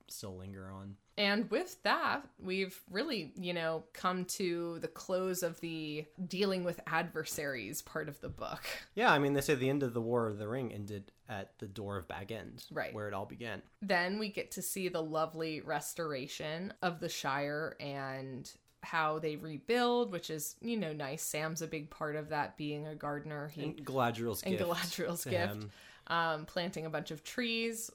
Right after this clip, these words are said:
Speaker 2: with her magic powder, and, and they grow quickly by
Speaker 1: Yeah.
Speaker 2: spring.
Speaker 1: And the party tree is replaced with a Malorn tree
Speaker 2: Yeah.
Speaker 1: from Lothlorien.
Speaker 2: Um, so things are going really well. Sam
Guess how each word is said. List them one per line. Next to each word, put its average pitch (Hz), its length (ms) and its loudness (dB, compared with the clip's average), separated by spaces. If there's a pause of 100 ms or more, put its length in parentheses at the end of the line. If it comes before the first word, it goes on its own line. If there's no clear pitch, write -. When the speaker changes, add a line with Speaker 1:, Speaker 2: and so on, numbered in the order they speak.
Speaker 2:
with 151 280 -8
her 156 140 -6
magic 139 500 -6
powder, 143 480 -2
and, 135 260 -2
and 139 200 -6
they 127 360 -6 (100)
grow 156 500 0
quickly - 640 -8
by 104 120 -4
Speaker 1:
Yeah. - 60 -6
Speaker 2:
spring. - 560 -8 (280)
Speaker 1:
And 110 160 -4
the 104 60 -4
party 107 320 -2
tree 104 320 -6
is 95 180 -6
replaced 139 500 0
with 101 180 -8
a 107 120 -6
Malorn 110 560 0
tree 113 400 -6
Speaker 2:
Yeah. 147 380 -2 (220)
Speaker 1:
from 113 160 -4
Lothlorien. 107 720 -4 (920)
Speaker 2:
Um, 170 460 2
so - 120 -2
things 294 280 2
are 349 60 2
going 330 240 6
really 311 260 4
well. 196 760 8
Sam 190 960 4